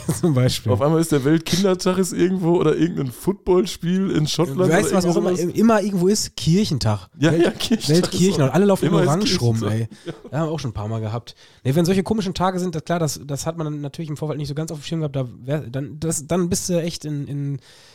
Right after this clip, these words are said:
Speaker 1: in eine Scheiße geflogen. Aber im Normalfall kriegst du auch einen Tag vor dem,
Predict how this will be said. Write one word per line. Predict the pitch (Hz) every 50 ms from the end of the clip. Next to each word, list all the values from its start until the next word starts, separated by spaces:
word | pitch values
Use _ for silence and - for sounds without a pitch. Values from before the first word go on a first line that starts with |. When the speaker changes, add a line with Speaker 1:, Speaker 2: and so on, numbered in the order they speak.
| _
Speaker 1:
in | _ 151
eine | 139 127
Scheiße | - 160 170 185 - 196
geflogen. | 180 170 - - 175 175 180 180 190 180 - - - - - - _
Aber | - 120 127
im | 131 127
Normalfall | 123 123 120 120 127 139 156 175 165 - - 135 135 147 143
kriegst | - - 156 - -
du | -
auch | - 139 131 - -
einen | 120 143 165 180 -
Tag | - 143 135 - -
vor | - - 143 165 180 175
dem, | 160 143 147 143 147 143 147 127 98 104 110 98